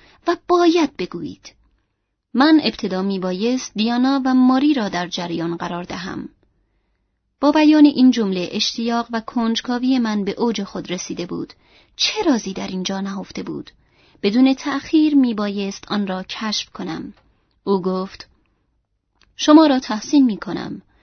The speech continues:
مانند بعضی مردان سرسخت هستید. قانع کردن شما دشوار است.» «من یک زن سرسخت هستم. امکان ندارد که موضوع را رها کنم.» او ادامه داد:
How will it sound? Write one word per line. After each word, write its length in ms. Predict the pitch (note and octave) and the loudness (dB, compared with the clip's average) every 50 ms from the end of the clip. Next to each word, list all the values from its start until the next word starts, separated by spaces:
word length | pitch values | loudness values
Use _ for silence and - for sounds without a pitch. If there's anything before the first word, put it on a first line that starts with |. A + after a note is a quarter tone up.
| _ _ _ _ _ - | _ _ _ _ _ 2
مانند 480 | B3 D4+ E4 E4 D#4 C#4+ C#4 B3 G#3 | 6 6 8 8 8 6 6 2 0
بعضی 400 | G3 G#3 A3 B3+ B3 A#3 A#3+ A#3 | 0 0 0 -2 -2 -2 -2 0
مردان 480 | A3+ G#3 F#3+ F#3 E3+ E3+ E3+ E3+ F3 G3+ | 0 -2 -2 -4 -4 -4 -4 -4 -4 -4
سرسخت 640 | G#3 - - A3 G#3 - - - C#4 C#4 C#4+ - - | -6 -6 -6 -6 -6 -6 -6 -6 -6 -6 -6 -8 -10
هستید. 520 | G#3+ G3 F#3 - - - - - - - _ _ _ _ _ _ _ _ _ | -10 -10 -10 -10 -6 -6 -6 -6 -8 -12 _ _ _ _ _ _ _ _ _
قانع 280 | F#3 F#3 D#3+ F3 E3+ | 0 0 0 -2 -4
کردن 460 | F3+ - G#3 G3 F#3+ G3 A3 A3+ A#3 | -6 -6 -6 -6 -4 -2 -2 -2 -2
شما 360 | A#3 - - A3+ G#3+ G#3+ A3+ A3+ | -4 -4 -2 -2 -2 -2 -2 -2
دشوار 500 | G#3 G3 F3+ - - - - C#4 C4+ A#3 | -4 -4 -4 -4 -4 -4 -2 -4 -4 -4
است.» 420 | F3+ D#3+ - - - - - - _ _ _ _ _ _ _ _ _ _ _ _ _ _ - | -6 -8 -10 -12 -14 -16 -20 -20 _ _ _ _ _ _ _ _ _ _ _ _ _ _ 0
«من 180 | E4 G4+ G#4+ A4 G#4 | 0 0 2 0 0
یک 240 | F#4 F#4 F4+ - B3+ | 0 0 0 -2 -4
زن 300 | A3 A#3+ E4 F#4+ F#4 C4 | 2 2 4 4 4 0
سرسخت 600 | - - - F3+ F3+ - - G3+ F#3+ - - - | -2 -2 -8 -8 -8 -8 -12 -12 -12 -12 -12 -12
هستم. 440 | A3+ G3+ - - - F#3 F#3+ G3+ F#3+ _ _ _ _ _ _ - - _ _ | -12 -12 -12 -12 -12 -12 -12 -12 -14 _ _ _ _ _ _ -20 -20 _ _
امکان 340 | A4 A#4+ G#4+ - - - A#4+ G#4+ G4+ G#4+ G#4+ | -8 -8 -6 -8 -6 -6 -4 -4 -2 -2 -2
ندارد 320 | F#4+ C#4+ A3 G3+ G3 - | -2 -2 -2 -2 -6 -6
که 120 | - - C#4 | 0 2 2
موضوع 360 | A#3+ A3+ G3+ G3 - G#3 G3 | 2 2 0 -2 -4 -4 -2
را 100 | F#3+ F#3+ | -2 -2
رها 320 | F#3+ G#3 G#3 - A3 F#3 | -4 -4 -4 -4 -6 -6
کنم.» 480 | - - - A3+ F3 D#3+ D#3+ D#3 F3 F#3 _ _ _ _ _ _ _ _ _ _ _ _ _ _ _ _ _ | -6 -6 -8 -6 -6 -6 -6 -8 -10 -14 _ _ _ _ _ _ _ _ _ _ _ _ _ _ _ _ _
او 220 | - C#4 C#4+ D4+ D4 A3+ | 2 4 4 4 4 2
ادامه 340 | B3 A3+ A#3 A3+ A3 G#3+ | 0 0 2 0 0 -2
داد: 300 | F#3+ F#3 F3 E3+ D#3+ - | -2 -4 -4 -4 -6 -8